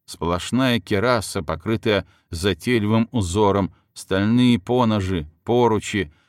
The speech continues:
а в сочленениях толстые полосы, чашки. Нет, не располовинить, а вот срубить голову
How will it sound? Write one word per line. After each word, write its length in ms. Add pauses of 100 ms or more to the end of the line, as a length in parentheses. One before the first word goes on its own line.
(160)
а 160
в 60
сочленениях 920 (200)
толстые 560
полосы, 600
чашки. 680 (640)
Нет, 580
не 180
располовинить, 1000 (180)
а 160
вот 240
срубить 680
голову 680